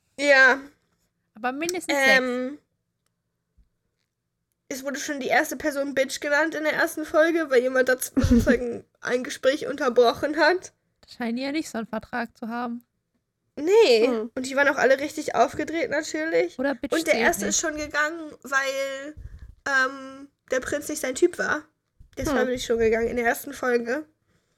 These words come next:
Speaker 3: Krass.
Speaker 1: Und der Quotenfriseur ist rausgeflogen.
Speaker 3: <laughs>
Speaker 1: In der
Speaker 3: Quotenfriseur.
Speaker 1: zweiten Folge wollte ich erstmal nur anmerken, dass es gibt einen Kandidat, der heißt Thomas. Der hat in dem sozusagen Vorstellungsvideo am Anfang, wo die ganzen Typen sind,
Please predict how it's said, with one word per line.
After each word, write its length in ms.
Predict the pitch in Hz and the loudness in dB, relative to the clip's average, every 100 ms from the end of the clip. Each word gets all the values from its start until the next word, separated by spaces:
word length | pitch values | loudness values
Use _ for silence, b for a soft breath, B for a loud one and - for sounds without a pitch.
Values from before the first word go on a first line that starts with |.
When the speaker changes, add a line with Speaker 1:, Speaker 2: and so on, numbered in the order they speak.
| _ | _
Speaker 3:
Krass. 260 | - 226 - | -8 -2 4
Speaker 1:
Und 160 | 254 | 6
der 80 | 254 | 4
Quotenfriseur 580 | 254 262 233 - 247 220 | 4 2 2 0 2 2
ist 120 | 240 | 2
rausgeflogen. 600 | 233 - 240 254 269 370 - - _ _ _ - | -2 -6 2 4 4 0 -8 -20 _ _ _ -4
Speaker 3:
<laughs> 100 | 226 262 - B B B B B B - - - - | 2 4 4 B B B B B B -14 -4 -2 0
Speaker 1:
In 180 | 269 269 | 0 4
der 100 | 285 | 2
Speaker 3:
Quotenfriseur. 60 | 294 | 4
Speaker 1:
zweiten 560 | - - 427 370 330 | 0 6 6 6 2
Folge 640 | - 285 226 247 277 359 - - | 2 6 6 6 4 2 -2 -6
wollte 240 | 269 294 | -2 -2
ich 80 | - | 0
erstmal 300 | - 302 320 | 2 2 0
nur 160 | 269 - | 0 2
anmerken, 560 | 277 285 262 262 302 381 b b | 2 4 2 2 -2 -6 b b
dass 300 | 269 269 - _ - | 0 0 -10 _ -10
es 140 | 254 - | -8 -4
gibt 140 | - | 0
einen 120 | 254 | 0
Kandidat, 380 | 285 277 254 262 | 0 -2 0 2
der 80 | 302 | 0
heißt 200 | 320 - | -2 -4
Thomas. 720 | - 233 233 226 285 339 - b b b | 6 8 8 8 4 0 -12 b b b
Der 120 | 277 | -4
hat 220 | 285 302 - | 0 0 -2
in 580 | 269 277 269 254 247 - | -8 -8 -10 -8 -8 -6
dem 600 | 247 247 247 247 269 349 - _ _ _ - - _ - | -2 0 -2 -8 -12 -16 -20 _ _ _ -20 -20 _ -14
sozusagen 380 | 269 269 254 | -2 0 0
Vorstellungsvideo 1040 | 254 285 320 285 233 233 247 - 226 240 240 | 2 0 0 -2 0 -2 -4 -8 -4 2 2
am 80 | 226 | 2
Anfang, 320 | 247 269 262 | -4 -6 -10
wo 40 | |
die 120 | 240 | -8
ganzen 300 | 233 240 254 | -8 -8 -10
Typen 340 | 254 302 262 262 | -8 -8 -8 -8
sind, 280 | 240 285 | -8 -8